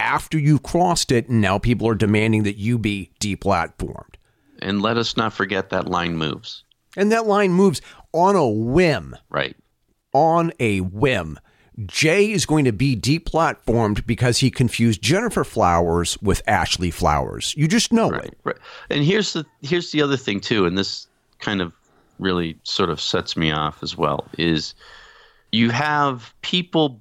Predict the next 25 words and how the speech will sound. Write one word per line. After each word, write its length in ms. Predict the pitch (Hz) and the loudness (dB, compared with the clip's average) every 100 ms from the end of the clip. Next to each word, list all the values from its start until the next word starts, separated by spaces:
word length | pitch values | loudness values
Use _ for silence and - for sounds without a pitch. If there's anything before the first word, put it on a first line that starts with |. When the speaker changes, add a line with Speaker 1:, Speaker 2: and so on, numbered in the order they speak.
| _ - | _ -2
Speaker 2:
being 300 | 120 117 107 | 2 2 0
offended 640 | - - 117 110 104 - | -4 -6 -2 0 -2 -2
for 180 | - 90 | -2 0
other 180 | 85 | -2
people. 480 | 82 80 73 - - _ | -4 -4 -6 -8 -14 _
Great 280 | - 107 123 | -4 -2 -2
example 460 | 120 101 98 92 87 | -2 -2 -2 -2 -4
of 80 | 78 | 0
this 240 | 82 - | -2 -2
is 120 | 78 | -4
the 60 | 80 | -4
whole 400 | - 98 85 78 | -2 -2 -2 -2
Latinx, 800 | 85 82 76 76 - - - - _ | -2 -4 -6 -10 -10 -12 -14 -16 _
right? 320 | - 76 76 - _ _ _ _ _ _ _ _ - | -6 -4 -4 -8 _ _ _ _ _ _ _ _ -6
It's 220 | 120 - | -4 -4
a 60 | 120 | -6
term 680 | - 165 147 120 110 107 - - | -4 -2 0 0 -2 -6 -10 -4
that 160 | 92 | -4
a 60 | 90 | -2
bunch 280 | 113 107 101 | -4 -4 -4
of 60 | 90 | -2
white 240 | 101 101 | -2 -2
people 300 | 104 - 92 | -6 -4 -2
made 320 | 87 85 87 | 0 0 -2
up 240 | 78 67 | -4 -6